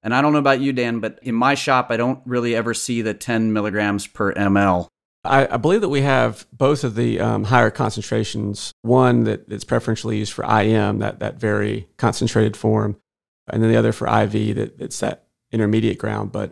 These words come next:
Speaker 2: I, I agree, much like all the headaches that have happened through the years with epinephrine being in a variety of different formulations, you gotta be really, really careful, uh, with this, especially when you apply it to a new environment, you know, a pre-hospital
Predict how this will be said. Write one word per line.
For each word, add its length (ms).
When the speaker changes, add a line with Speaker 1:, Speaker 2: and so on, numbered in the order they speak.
Speaker 2:
I, 120
I 140
agree, 300
much 380
like 240
all 160
the 80
headaches 460
that 100
have 80
happened 400
through 100
the 100
years 360
with 100
epinephrine 580
being 200
in 80
a 20
variety 480
of 160
different 220
formulations, 640
you 60
gotta 160
be 120
really, 640
really 260
careful, 680
uh, 260
with 200
this, 240
especially 580
when 140
you 100
apply 300
it 80
to 100
a 40
new 120
environment, 540
you 80
know, 80
a 40
pre-hospital 720